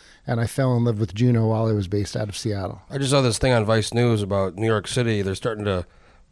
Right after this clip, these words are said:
Speaker 2: kind of put a tax on cars in the city. And then they went to, you know, they wanna change how that works. But then they went to Finland,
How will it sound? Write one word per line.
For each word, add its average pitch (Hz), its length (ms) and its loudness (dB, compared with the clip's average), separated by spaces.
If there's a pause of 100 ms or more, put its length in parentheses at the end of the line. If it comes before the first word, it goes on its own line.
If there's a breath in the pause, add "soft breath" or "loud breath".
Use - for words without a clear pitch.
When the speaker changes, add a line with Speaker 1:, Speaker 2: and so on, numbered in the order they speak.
Speaker 2:
kind 110 160 0
of 107 60 4
put 90 60 -4
a - 100 0
tax 123 480 0
on 104 240 -4
cars 117 540 2
in 101 100 0
the 92 60 -4
city. 135 400 -2 (600 soft breath)
And 113 120 -2
then 113 120 2
they 113 100 4
went 110 360 0
to, 98 260 -4
you 110 100 -6
know, 104 80 -2
they 101 80 -2
wanna 104 200 0
change 110 580 -2
how 107 100 -2
that 98 160 -2
works. 107 260 -2
But 113 120 -4
then 117 120 0
they 113 100 4
went 113 120 2
to 98 80 -4
Finland, 107 560 2